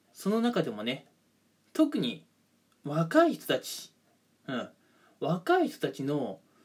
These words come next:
最近のお金の使い方っていうところについて、少しね、まあ、思うところっていうのをお話ししていこうかなと思います。うん。まあ、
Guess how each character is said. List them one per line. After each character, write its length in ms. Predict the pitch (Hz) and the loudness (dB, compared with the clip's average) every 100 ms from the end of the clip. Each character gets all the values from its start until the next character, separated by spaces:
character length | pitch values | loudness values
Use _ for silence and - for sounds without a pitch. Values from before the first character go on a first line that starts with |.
| _ | _
最 300 | - 170 180 | -2 0 2
近 260 | 185 180 170 | 2 2 4
の 240 | 160 165 - _ _ | 2 -2 -10 _ _
お 140 | 160 156 | -2 2
金 240 | 240 247 | 4 4
の 80 | 226 | 2
使 340 | - - 226 | -4 -2 0
い 60 | 220 | 2
方 180 | 202 - | 2 0
っ 120 | - - _ _ _ _ | -2 -20 _ _ _ _
て 60 | 196 | 2
い 80 | 180 | 2
う 80 | |
と 80 | 160 | 0
こ 140 | 160 185 | 2 2
ろ 80 | |
に 100 | 170 | 2
つ 80 | 156 | 0
い 120 | 131 | -6
て、 260 | - 208 - - - - - _ - | 0 0 0 -10 -20 -20 -20 _ -18
少 180 | - 185 | -2 -2
し 140 | 143 | 0
ね、 240 | 120 - _ | -4 -4 _
ま 120 | - 110 | -2 -2
あ、 100 | 95 | -2
思 260 | 147 156 165 | 0 2 2
う 60 | 127 | 0
と 140 | 110 | -6
こ 160 | 127 120 | -2 0
ろ 240 | 127 135 - _ | 0 -4 -10 _
っ 20 | - | -2
て 80 | |
い 60 | 277 | 0
う 20 | |
の 120 | 175 | 2
を 180 | 117 101 | -2 -2
お 20 | |
話 280 | 120 139 135 | -4 -4 -4
し 400 | - 127 120 120 - _ _ | -6 -4 -4 -6 -14 _ _
し 60 | - | -8
て 140 | - 139 | 0 2
い 160 | 135 | 0
こ 180 | - 135 | -2 -4
う 40 | 123 | -2
か 120 | 117 | 0
な 160 | 147 | 0
と 120 | 175 170 | 2 2
思 160 | 123 | 2
い 60 | 113 | 0
ま 160 | 110 | -2
す。 200 | - - _ _ _ - | -6 -16 _ _ _ -10
う 60 | |
ん。 140 | 123 - _ _ _ _ _ _ _ _ _ _ - _ _ _ _ _ _ _ _ _ - | -10 -10 _ _ _ _ _ _ _ _ _ _ -20 _ _ _ _ _ _ _ _ _ -2
ま 120 | |
あ、 80 | 190 | -2